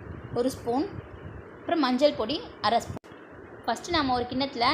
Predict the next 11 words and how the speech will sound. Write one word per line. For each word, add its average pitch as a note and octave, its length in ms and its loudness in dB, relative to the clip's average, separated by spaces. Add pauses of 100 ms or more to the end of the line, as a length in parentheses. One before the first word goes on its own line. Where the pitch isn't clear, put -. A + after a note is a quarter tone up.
நாலு A#3+ 240 2
முட்டையை C4 320 4
உடைச்சு A#3+ 260 2
ஊத்திக்கலாம். G#3 560 0 (300)
அதுக்கடுத்து C4 460 4
நம்ம B3+ 180 2
எடுத்து C4 220 2
வச்சிருக்க C4+ 340 2
வெங்காயத்தை C4 420 4
ஆட் - 160 -4
பண்ணிடலாம். G3+ 540 2